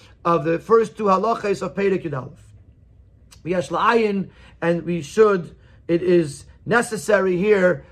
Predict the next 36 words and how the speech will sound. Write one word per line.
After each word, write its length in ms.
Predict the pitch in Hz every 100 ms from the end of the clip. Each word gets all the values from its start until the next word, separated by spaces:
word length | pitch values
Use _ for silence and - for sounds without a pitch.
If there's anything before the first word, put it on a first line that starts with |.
| -
to 100 | 175
look 300 | 170 202 202
into 300 | 202 190 180
it 80 | 170
a 40 |
little 200 | 170 180
bit 100 | 160
more 100 | 160
deeply. 560 | 147 233 170 175 175 147 - -
Ma 160 | 139 151
chaser 500 | - 226 - 214 180
b'rayis 560 | 165 190 196 190 180
harishonos, 560 | 165 156 226 247 202 143
what 220 | 190 240
is 100 | 180
lacking 440 | 185 214 214 190
in 80 | 170
the 60 | 156
first 340 | 151 208 -
two 100 | 202
proofs? 600 | - 233 220 - - - _ - - -
Me'akasav 640 | 180 - - 233 226 208
v'shav 420 | 165 143 254 240
v'goymar, 480 | 180 170 175 151 143
from 120 | 160
the 60 | 156
pasuk 340 | 190 214 190
v'shav, 340 | 180 165 214 196
which 160 | 190
is 80 | 170
in 80 | 170
Parashas 320 | 190 190 175
Nitzavim. 500 | 180 - 233 165 127 - - - - -
Umi 300 | 247 220 196
Parashas 480 | 190 285 196 214 147
Bilam, 600 | - 233 202 202 196